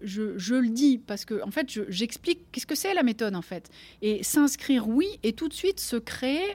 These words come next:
euh, ce que j'appelle le, le club de supporters, quoi, le club de fans. Parce que tout de suite, tu vas avoir des gens, ils vont te dire : « Non, mais attends, t'es dingue, tu recommences encore, pourquoi tu fais ça, machin ? »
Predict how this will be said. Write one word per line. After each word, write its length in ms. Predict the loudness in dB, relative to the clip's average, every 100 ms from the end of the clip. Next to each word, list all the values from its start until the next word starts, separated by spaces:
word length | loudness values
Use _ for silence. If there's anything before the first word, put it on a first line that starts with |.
| -4
euh, 140 | -6
ce 80 | -6
que 80 | -6
j'appelle 320 | -4 0 2
le, 140 | 2
le 160 | 0 -4
club 280 | 0 0 0
de 120 | -2
supporters, 560 | -6 -6 -4 0 -2
quoi, 240 | -2 -4 -4
le 60 | -6
club 220 | -2 0
de 100 | 2
fans. 300 | 4 6 4 2 -6 -20 -16
Parce 140 | -10 -2
que 80 | -2
tout 160 | -2
de 60 | -2
suite, 180 | -2 0
tu 80 |
vas 60 | 2
avoir 140 | 4 4
des 100 | 6
gens, 120 | 6
ils 80 | 6
vont 80 |
te 40 | 2
dire : « 160 | 0 0
Non, 60 |
mais 60 | -2 -6
attends, 460 | -6 -4 -2 -4 -4
t'es 140 | -6
dingue, 380 | -4 -4 -4 -4
tu 100 | -8
recommences 480 | -8 -4 -2 -2 -2
encore, 340 | -2 0 -2
pourquoi 240 | -4 -6 -6
tu 100 | -6
fais 100 | -4
ça, 120 | -2
machin ? » 140 | -2